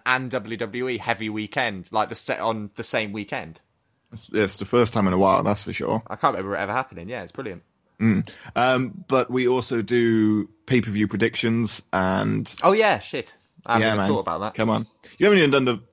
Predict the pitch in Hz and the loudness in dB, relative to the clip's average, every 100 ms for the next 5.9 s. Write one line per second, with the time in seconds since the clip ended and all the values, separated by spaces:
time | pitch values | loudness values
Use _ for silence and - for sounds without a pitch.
0 | _ _ 147 143 131 104 135 170 208 320 | _ _ 0 2 2 0 4 8 10 10
1 | 285 175 185 185 180 160 156 160 156 170 | 8 10 10 10 8 4 4 0 -2 -4
2 | 226 - 175 185 165 160 113 95 95 101 | -6 -2 -2 -2 -4 -4 -6 -4 -6 -8
3 | 123 117 123 110 113 107 107 107 107 113 | -8 -10 -8 -6 -6 -4 -2 -2 -4 -4
4 | 113 104 104 95 95 135 147 151 180 160 | -4 -4 -2 -2 0 0 -2 -2 -2 0
5 | 139 113 104 95 95 107 87 82 | -2 -4 -6 -8 -6 -6 -8 -12